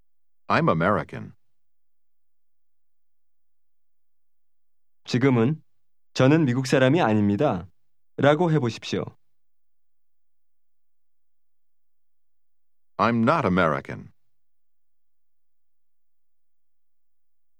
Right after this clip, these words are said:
Speaker 1: I'm not American.
Speaker 2: 다른 사람이 여러분에게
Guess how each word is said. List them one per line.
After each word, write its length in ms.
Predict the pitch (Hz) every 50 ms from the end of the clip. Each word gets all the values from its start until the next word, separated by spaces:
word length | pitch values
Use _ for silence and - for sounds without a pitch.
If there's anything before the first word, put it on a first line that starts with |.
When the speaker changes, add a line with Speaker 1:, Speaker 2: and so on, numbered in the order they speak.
| _ _ _ _ _ _ -
Speaker 1:
I'm 220 | 95 113 123 110
not 240 | 104 131 160 156 131
American. 640 | 107 92 90 78 73 65 62 64 - - - - - _ _ _ _ _ _ _ _ _ _ _ _ _ _ _ _ _ _ _ _ _ _ _ _ _ _ _ _ _ _ _ _ _ _ _ _ _ _ _ _ _ _ _ _ _ _ _ _ _ _ _ _ _ _ _ _ _ _ _ _ _ _ _ _ _ _ _ _ _ _ _ _ _ _ _ _
Speaker 2:
다른 260 | - 127 131 151 151
사람이 420 | 147 147 127 120 117 117 135 131 117
여러분에게 680 | 113 110 117 110 104 110 104 101 92 95 92 101 139